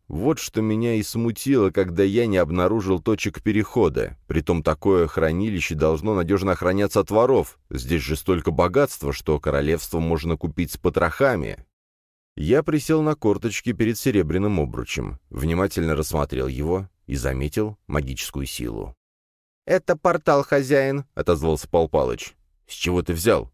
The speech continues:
удивлённо спросил я лавового кота. «Я такую же структуру видел в портальном свитке», — признался питомец. «Но если тот был одноразовый, то здесь предмет многоразового пользования. Но сразу говорю, как им пользоваться, не знаю». «Разберёмся», —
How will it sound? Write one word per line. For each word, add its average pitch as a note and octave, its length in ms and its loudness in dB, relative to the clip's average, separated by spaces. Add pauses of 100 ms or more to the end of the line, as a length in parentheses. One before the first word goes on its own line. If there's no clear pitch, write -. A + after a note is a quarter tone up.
удивлённо D2 460 0
спросил D#2 380 -2
я D2 140 2
лавового D2 500 0
кота. C2+ 580 -4 (640)
«Я G#2+ 140 0
такую C3 240 -2
же B2+ 120 -4
структуру D#3 500 -2
видел A2+ 280 0
в - 80 -6
портальном C3 520 0
свитке», — F#2+ 580 -4 (120)
признался D2+ 460 -2
питомец. B1+ 640 -4 (120)
«Но - 120 -4
если B2 340 0
тот B2+ 260 2
был A2+ 180 2
одноразовый, A2 720 2
то A2 220 0
здесь G2 300 -4
предмет A2+ 580 -2 (100)
многоразового G#2+ 720 2
пользования. F#2 680 0 (160)
Но A#2 120 -2
сразу B2 320 2
говорю, B2 520 2
как A#2+ 180 -2
им C3 120 0
пользоваться, C#3+ 560 0 (100)
не D3+ 180 0
знаю». A2+ 560 2 (720)
«Разберёмся», — F#2 1040 0